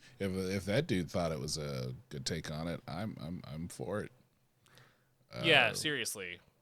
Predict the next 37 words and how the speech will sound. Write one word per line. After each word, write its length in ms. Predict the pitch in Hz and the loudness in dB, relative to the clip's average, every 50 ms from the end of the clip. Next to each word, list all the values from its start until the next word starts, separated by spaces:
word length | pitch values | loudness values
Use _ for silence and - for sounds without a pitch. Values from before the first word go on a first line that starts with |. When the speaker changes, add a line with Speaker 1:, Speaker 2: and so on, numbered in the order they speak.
| _ _ _ _ | _ _ _ _
Speaker 2:
But 120 | - 156 156 | -2 0 2
this 160 | 220 233 - | 2 2 2
is 120 | 285 277 | 0 -2
an 80 | 285 240 | -4 -2
interesting 680 | 180 175 165 - 180 165 - - 170 151 147 147 147 135 | -2 -4 -4 -2 -2 -2 0 0 0 0 0 0 -2 -2
scene 400 | - - - 135 135 131 123 117 | 0 0 2 2 2 2 0 0
that 120 | 113 107 | -2 -2
we, 220 | 117 117 117 113 101 120 110 131 | 0 0 0 0 0 -4 -6 -4
where 160 | 123 123 117 | -2 0 0
we're 120 | 117 113 95 | 2 0 0
introduced 480 | 120 120 120 117 113 120 113 - - | 0 -2 0 0 0 0 0 0 -2
to 80 | - 104 | -4 -4
Steven, 500 | - - 117 110 98 104 101 92 95 95 - | -6 -4 -4 -4 -4 -6 -6 -8 -10 -10 -10
because 500 | 113 104 - 117 110 104 104 101 101 110 | -8 -4 0 2 2 2 2 -2 -4 -6
it's 260 | 110 104 - - - - - | -2 0 0 0 -2 -4 -8
kind 280 | - - 185 202 214 | -2 2 2 2 4
of 160 | 233 196 - - | 2 0 -2 -2
cut 280 | - - 151 156 - | 2 4 4 4 4
like 260 | 147 139 131 - - - | 4 4 4 4 2 -2
a, 380 | 131 123 113 110 110 110 110 107 | -4 0 2 2 2 2 0 0
he's 200 | 113 120 - - | -2 -4 -4 -4
waking 280 | 117 113 - 131 117 | -4 -4 -2 -4 -6
up 140 | 110 104 - | -6 -8 -6
from 180 | - 131 117 101 | -4 -4 -4 -4
a 40 | 92 | -6
nightmare, 640 | 87 95 110 120 - 160 160 165 175 196 190 - _ _ - _ _ - - _ _ _ _ _ | -6 -6 -6 -6 -4 -4 -4 -2 -2 -4 -6 -8 _ _ -20 _ _ -20 -20 _ _ _ _ _
but 260 | - 123 120 120 120 | 6 6 6 6 4
then 160 | 135 151 175 | 4 4 4
we 100 | 180 185 | 4 4
get 140 | 170 165 151 | 4 2 2
introduced 440 | 131 143 147 147 135 135 131 - - | 2 0 -2 0 0 0 0 0 0
to 100 | 135 110 | 2 2
all 280 | 101 113 120 120 117 107 | 4 4 4 4 4 2
his, 520 | 117 120 117 113 107 104 98 - - - - | 2 2 2 2 0 -2 -2 -2 -2 -4 -4
his, 340 | 123 123 120 110 104 101 - | -6 -6 -4 -4 -4 -2 0
like, 380 | 107 104 98 98 - - - | 0 0 0 0 -4 -4 -4
uh, 360 | 104 98 95 92 90 90 90 | -2 -2 -2 -2 -2 -4 -6